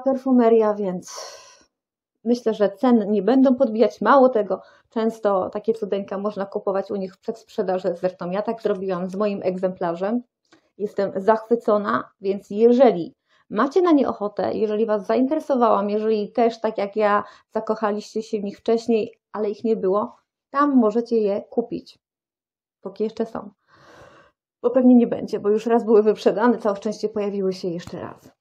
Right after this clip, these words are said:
Piękne, cudowne, kwiatowe, głębokie,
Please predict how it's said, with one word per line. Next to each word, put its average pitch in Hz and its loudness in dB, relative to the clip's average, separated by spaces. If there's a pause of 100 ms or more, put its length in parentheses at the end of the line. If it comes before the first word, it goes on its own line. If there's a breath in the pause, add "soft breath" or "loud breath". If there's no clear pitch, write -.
(280)
Piękne, 294 0 (220)
cudowne, 214 -2 (120)
kwiatowe, 190 -2
głębokie, 208 2